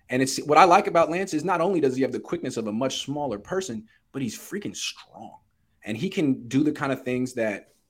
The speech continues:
Josh Allen does, young Ben Roethlisberger did, is just shrug people off. If you're coming in with your,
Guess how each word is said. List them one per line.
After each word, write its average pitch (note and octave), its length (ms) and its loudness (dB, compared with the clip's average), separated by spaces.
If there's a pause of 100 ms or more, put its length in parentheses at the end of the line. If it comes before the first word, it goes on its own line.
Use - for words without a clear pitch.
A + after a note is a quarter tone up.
Josh - 220 -6
Allen C3 280 0
does, B2 360 -2
young B2+ 220 2
Ben A2+ 160 -4
Roethlisberger B2 540 -4
did, A#2+ 140 -4
is A#2+ 120 -10
just - 200 -8
shrug A3 380 -2
people A#2+ 380 -4
off. G#3 260 2 (280)
If G#2+ 80 -4
you're A3 100 4
coming G#3+ 260 6
in A3+ 260 4 (180)
with D3+ 140 4
your, C#3 140 2